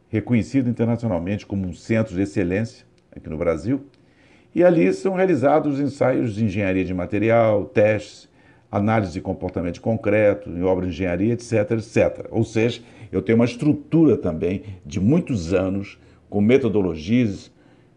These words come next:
que realizam esses ensaios de engenharia de material, vamos chamar assim. Agora, ali dentro mesmo, no próprio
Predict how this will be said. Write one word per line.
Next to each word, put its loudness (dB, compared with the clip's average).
que -2
realizam 2
esses -2
ensaios 2
de -4
engenharia -2
de -8
material, -4
vamos -10
chamar -6
assim. -12
Agora, 2
ali 2
dentro -2
mesmo, 0
no -4
próprio -2